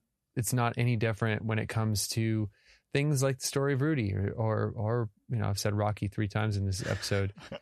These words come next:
Speaker 1: Um, it just goes to show you that when you think you're done, you know, you're really only half done.
Speaker 2: Yeah.
Speaker 1: You've got a lot more in, in all the ways, you know,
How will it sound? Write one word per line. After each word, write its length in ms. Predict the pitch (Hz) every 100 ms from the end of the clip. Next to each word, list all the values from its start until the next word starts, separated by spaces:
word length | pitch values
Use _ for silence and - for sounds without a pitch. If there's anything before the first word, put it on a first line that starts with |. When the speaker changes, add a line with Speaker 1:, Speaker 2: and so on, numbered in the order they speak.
| _ -
Speaker 1:
Um, 340 | 117 117 104 95 98 _ _ - 214 220 - - _ -
it 60 | 131
just 160 | 170 156
goes 220 | 170 147
to 100 | 139
show 220 | - 135
you 340 | 135 123 110 107
that 400 | 117 110 107 - _ _ _ _
when 240 | - 131 127
you 180 | 135 123
think 640 | - 139 147 113 - - _ _ -
you're 340 | 127 120 120 113
done, 580 | 101 117 107 92 90 - _ _ _ _ _ _ - _ _
you 160 | 151 110
know, 220 | 104 95 - _ _ _ _ -
you're 180 | 110
really 220 | 113 117 110
only 380 | 107 104 98 87 _ _ _ _ -
half 360 | 113 107 - -
done. 280 | 98 95 95 -
Speaker 2:
Yeah. 200 | - 90 127 _ -
Speaker 1:
You've 200 | 131 113
got 180 | 117 107
a 80 |
lot 240 | 107 104 -
more 420 | 110 110 123 135 _ _ -
in, 240 | 139 131
in 260 | 135 135 - _
all 260 | 147 180 175
the 80 | 123
ways, 480 | 104 101 107 - _ _ _ -
you 60 |
know, 80 | 107